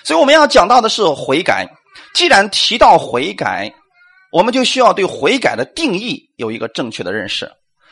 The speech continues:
很多人以为悔改到底是什么呢？今天很多人就认为说，悔改就是悔改，呃，后悔加改正。你们听说这个词吗？什么是悔改呢？先后悔，你先得对你所做的事后悔了，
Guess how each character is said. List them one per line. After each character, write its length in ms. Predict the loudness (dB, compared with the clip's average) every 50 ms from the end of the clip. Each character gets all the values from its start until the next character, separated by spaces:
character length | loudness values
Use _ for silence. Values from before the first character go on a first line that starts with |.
| _
很 160 | 2 2 2 4
多 140 | 4 4
人 160 | 4 4 4 4
以 80 | 4
为 100 | 4 2 2
悔 240 | 2 2 0 0
改 440 | 2 2 2 2 0 0 -2 -4 -6 -10 _ _
到 120 | -4 -2
底 100 | -2 -2
是 100 | -4 -6
什 160 | -6 -6 -6 -4
么 60 | -4
呢？ 100 | -6 -6
今 100 | -6 -4
天 100 | -4 -4
很 220 | -2 -2 -4 -4 -2
多 140 | 0 0
人 120 | 0 0 0
就 100 | -2 -2
认 220 | 0 0 0 0
为 100 | 0 -2
说， 160 | -2 0 0
悔 320 | 0 0 0 0 0 0 2
改 200 | 2 2 2 2
就 160 | 0 -2 -2
是 340 | -2 0 2 2 4 2 2 -2 _ _ _ _ _ _ _ _ _ _ _ _
悔 400 | _ -12 -6 -2 0 0 0 2
改， 480 | 2 2 0 0 -2 -6 -6 -6 -8 -10 -14 _ _ _ _ _ _ _ _ _ _ _ _ _
呃， 120 | -2 -2 -2
后 300 | 0 2 2 2 2 2
悔 300 | 0 -4 -8 -6 -8 -8
加 320 | -8 -4 -2 -2 -2 -2 -4
改 320 | -4 -6 -8 -8 -8 -10
正。 200 | -8 -8 -8 -8 -10 _ _ _ _ _
你 80 | -10 -10
们 100 | -8 -8
听 140 | -8 -8
说 60 | -6 -6
这 60 | -6
个 80 | -6
词 160 | -8 -8 -8 -8
吗？ 140 | -8 -8 -10 _ _ _ _ _ _ _ _ _ _ _ _ _ _ _ _ _ _ _ _ -4
什 120 | -2 -2
么 60 | 2
是 80 | 2 2
悔 180 | 2 2 2
改 140 | 2 2 0
呢？ 180 | 0 -2 -2 -4 _ _ _ _
先 300 | -12 -8 -6 -2 -2 -2
后 240 | 0 2 0 0 0
悔， 240 | 0 -6 -10 -12 -14 _ _ _ _ -20 -14 -8
你 140 | -4 -4 -2
先 180 | 0 0 0
得 100 | 0 -2
对 160 | -2 -2 -2 -2
你 120 | -2 -2
所 200 | -2 0 0 -2
做 240 | -2 -2 -4 -4 -2
的 100 | 0 -2
事 180 | -2 0 -2 -2
后 220 | 0 2 0 0
悔 180 | 0 0 -4 -2
了， 200 | 0 -2 -2